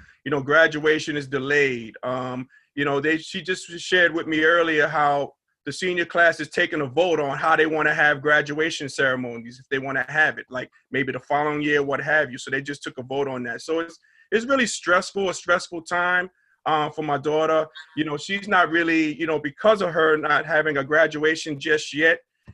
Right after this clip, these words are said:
you know, she's not really excited about going to college right now 'cause she feels like she has to close out this chapter in her high school career. So, uh,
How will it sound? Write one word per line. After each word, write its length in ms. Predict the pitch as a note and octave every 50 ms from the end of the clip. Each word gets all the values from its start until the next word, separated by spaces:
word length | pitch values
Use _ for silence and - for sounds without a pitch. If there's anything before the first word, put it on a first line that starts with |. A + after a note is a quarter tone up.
| _ _ _
you 80 | - E3+
know, 100 | E3+ G3
she's 200 | - - G3+ G3
not 180 | G#3 G3 F3+ E3
really 200 | F#3 F3+ F3 E3+
excited 380 | E3+ - - E3+ E3+ F3+ E3+
about 280 | E3 D#3+ D#3+ D#3 D3+ C#3+
going 200 | D3+ D#3 D#3 D3+ D3
to 60 | -
college 520 | - - - A3 B3+ B3 G3 D3 C3 C3+
right 200 | C3 C3+ A#2+ A#2+
now 220 | B2 A#2+ A#2 B2 C3
'cause 200 | - D3+ C3+ -
she 160 | - E3 D#3+ -
feels 160 | E3 D#3+ D3+
like 140 | D3+ D3+ C#3+
she 160 | D3+ D3+ D#3
has 160 | D#3 D3+ D3
to 140 | - D3+ C#3+ - _
close 300 | - D#3+ D#3 D#3+ D#3 D#3+
out 200 | D3+ D3 C#3 -
this 180 | - D3+ D3 -
chapter 560 | - - E3+ D3+ C#3+ - - C#3+ C#3 C3+ - _ _ _ _ -
in 80 | C#3 C#3+
her 120 | D3 D3+
high 200 | C3+ D#3 D#3 D#3
school 260 | D3+ - - C#3 B2+
career. 420 | B2+ - C3+ B2+ A2 A2+ A2+ A2 A2
So, 380 | - - C#3 C3 C3 B2+ B2+ B2+
uh, 280 | B2 B2 B2 B2 B2